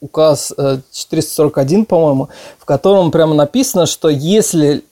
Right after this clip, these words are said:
лекарство, в том числе вакцина, се-, э, сертифицировано, то есть лицензировано, э, в странах там С Ш А и, и так далее, то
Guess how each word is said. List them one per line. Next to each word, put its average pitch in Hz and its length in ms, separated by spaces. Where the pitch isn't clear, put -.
лекарство, 151 720
в - 80
том 151 160
числе 135 240
вакцина, 139 560
се-, 185 220
э, 143 320
сертифицировано, 151 920
то - 80
есть 135 120
лицензировано, 139 1040
э, 131 840
в 143 800
странах 156 520
там 127 300
С - 160
Ш 151 180
А 131 400
и, 135 360
и - 20
так 143 200
далее, 196 440
то 190 220